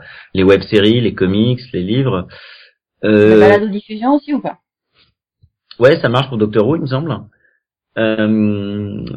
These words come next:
Speaker 1: du coup, est-ce que vous préférez quand ce sont des développements qui sont concomitants du match ? Voilà, c'est la blague.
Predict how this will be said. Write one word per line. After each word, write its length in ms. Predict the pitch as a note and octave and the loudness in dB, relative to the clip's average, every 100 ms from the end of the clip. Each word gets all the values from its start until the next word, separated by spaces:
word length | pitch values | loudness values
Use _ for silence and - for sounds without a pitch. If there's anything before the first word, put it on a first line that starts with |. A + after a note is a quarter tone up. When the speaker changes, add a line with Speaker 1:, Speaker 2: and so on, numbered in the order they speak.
| - - | -16 -14
Speaker 1:
du 240 | G#2+ A2 C3 | -8 -6 -4
coup, 260 | F#3+ G3+ | -2 0
est-ce 140 | B2+ - | 0 2
que 80 | |
vous 100 | C#3 | 0
préférez 480 | C3 F3 F3 E3 E3+ | 2 0 2 0 0
quand 140 | D#3+ C#3 | 0 -2
ce 200 | - B2+ | -4 -8
sont 180 | - B2+ | -2 0
des 100 | G#2+ | 2
développements 580 | B2+ B2 C3+ C3 C3+ | 0 2 0 2 0
qui 140 | C3 A2 | 0 -4
sont 160 | G2+ | -6
concomitants 1200 | G2 C#3+ C#3+ - G#2 F#2 A2+ G#2+ C#3+ D#3 F#3+ G#3+ - _ | -2 0 0 0 0 0 -2 0 2 4 2 -2 -12 _
du 160 | A2 G#2 | -4 0
match ? 460 | G#2 D#3+ - - - - - - - _ _ _ | 0 0 -4 -12 -14 -20 -20 -20 -20 _ _ _
Voilà, 340 | - F#2+ E2+ E2+ | -10 -6 -6 -6
c'est 880 | E2 E2+ _ _ _ _ _ _ G#2 | -10 -10 _ _ _ _ _ _ -4
la 80 | F#2+ | 0
blague. 360 | A2 D#3+ F#3 | 0 0 -6